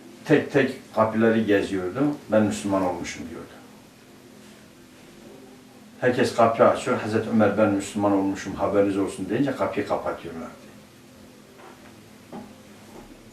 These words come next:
Ee, biri diyor, "Sen bütün Mekkelilerin Müslüman olduğunu öğrenmelerini istiyorsan Ebu Ma'mer Zülkalbe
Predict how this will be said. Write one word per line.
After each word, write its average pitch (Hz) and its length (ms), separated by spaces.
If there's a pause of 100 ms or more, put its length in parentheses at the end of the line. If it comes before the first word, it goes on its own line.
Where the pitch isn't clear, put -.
(260)
Ee, 104 40 (760)
biri 127 280
diyor, 160 200
"Sen - 280 (680)
bütün 135 260
Mekkelilerin 123 680
Müslüman 117 460
olduğunu 110 500 (280)
öğrenmelerini 107 680
istiyorsan 101 640 (640)
Ebu 120 240
Ma'mer 101 500
Zülkalbe 98 760